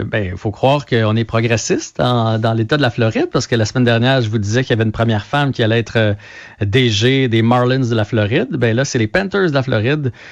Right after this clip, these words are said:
euh, qui ont annoncé ça aujourd'hui. C'est Brett Peterson, c'est un ancien joueur de hockey. Euh, il, il œuvre dans le hockey depuis toujours, là. Après sa carrière, il a continué à gravir les échelons. Donc, ça va être le premier, euh, euh, Afro-Américain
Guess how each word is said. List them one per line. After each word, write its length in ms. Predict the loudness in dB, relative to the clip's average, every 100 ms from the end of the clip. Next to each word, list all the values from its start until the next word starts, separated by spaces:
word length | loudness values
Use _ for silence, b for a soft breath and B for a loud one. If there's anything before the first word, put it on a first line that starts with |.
| B B 0
euh, 180 | 2
qui 140 | 2 0
ont 20 |
annoncé 300 | 0 0 -2
ça 160 | 0 0
aujourd'hui. 380 | 0 0 -2
C'est 180 | -2 -2
Brett 280 | 0 0 -2 -4
Peterson, 480 | -2 0 0 -2 -4
c'est 140 | -2
un 140 | 0
ancien 320 | 0 0 -2 0
joueur 260 | 0 0
de 80 | 2
hockey. 460 | 0 0 0 0 -2 B B B B
Euh, 520 | 0 2 2 2 0 -2
il, 160 | -4 -6
il 180 | -2 2
œuvre 120 | 2 2
dans 100 | 0
le 60 |
hockey 220 | 0 0 -2
depuis 180 | 0
toujours, 380 | -2 0 0 0
là. 480 | 0 2 0 0 -2
Après 240 | -4 -2 -2
sa 120 | -2
carrière, 380 | 0 0 2 2
il 80 | 0
a 20 |
continué 640 | -2 -4 -2 0 2 2
à 180 | 2 0
gravir 420 | 0 0 0 2 2
les 240 | 0 0
échelons. 320 | -2 -2 -2
Donc, 160 | -2 -2
ça 100 | 0
va 80 | 0
être 100 | 0
le 120 | -2
premier, 540 | 0 0 2 2 2
euh, 300 | 2 2 0 -2 -6 B B B B -4
euh, 280 | 0 0 0
Afro-Américain 800 | -2 0 0 0 -2 -2 0 0